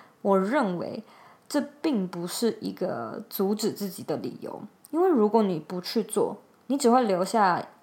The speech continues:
遗憾和持续迷惘，而且这件事情，你喜欢做的事情，你想象自己未来的梦想也不会发生。在这样的情况下，呃，我认为你除了要让自己处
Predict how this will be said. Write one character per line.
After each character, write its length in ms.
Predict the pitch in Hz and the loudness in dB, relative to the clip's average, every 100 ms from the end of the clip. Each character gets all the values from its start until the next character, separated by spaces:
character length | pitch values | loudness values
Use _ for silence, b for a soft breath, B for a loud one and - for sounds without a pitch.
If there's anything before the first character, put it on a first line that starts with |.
| _ | _
遗 200 | 185 185 | -6 -4
憾 240 | 190 202 | 0 2
和 400 | 190 196 165 156 185 | 4 2 2 -4 -6
持 280 | - 165 | -4 -2
续 240 | 170 - 208 | -2 0 0
迷 260 | 175 113 | -2 -4
惘， 180 | 120 120 - | -2 -2 0
而 80 | |
且 160 | 214 226 | 0 0
这 100 | 208 | 0
件 200 | 196 202 | 2 2
事 220 | 196 214 | 0 -2
情， 220 | - - 101 | -4 -6 -2
你 140 | 208 | 0
喜 160 | 233 202 | 0 0
欢 160 | 233 | 0
做 160 | 262 302 | 2 0
的 80 | 147 | 0
事 180 | - | -4
情， 380 | 202 - 143 185 | -4 -6 -6 -2
你 120 | 196 | -2
想 360 | 208 - 196 123 | 0 0 0 0
象 260 | - 285 226 | -2 -2 -2
自 140 | 240 | -4
己 220 | 214 247 B B B | -6 -8 B B B
未 160 | 285 | 2
来 120 | 180 | 2
的 100 | 165 | 0
梦 200 | 180 208 185 | 0 -2 -2
想 140 | 123 | -6
也 140 | 131 | -6
不 140 | 156 214 | -4 2
会 140 | 277 | 2
发 240 | 208 - 87 | 2 0 0
生。 380 | - - 104 - B B B B | -2 -8 -8 -12 B B B B
在 180 | - 339 | 0 2
这 80 | 330 | 2
样 100 | 294 | 4
的 120 | 208 | 2
情 260 | 202 185 170 | 2 -2 -2
况 280 | - 202 185 | -2 -2 -2
下， 300 | - - - B B B B - | -2 -2 -2 B B B B -2
呃， 360 | 226 214 214 | 2 4 4
我 140 | 208 220 | 4 2
认 400 | 381 359 240 202 | 2 2 4 4
为 260 | 190 185 | 4 2
你 260 | 190 190 185 | 0 0 -2
除 500 | 180 - - 196 214 | -4 -8 -4 -2 2
了 200 | 226 208 | 4 4
要 160 | 254 285 | 4 4
让 180 | 302 | 4
自 140 | 269 294 | 2 0
己 120 | 208 | -2
处 480 | 202 - - 180 | -4 -6 -2 0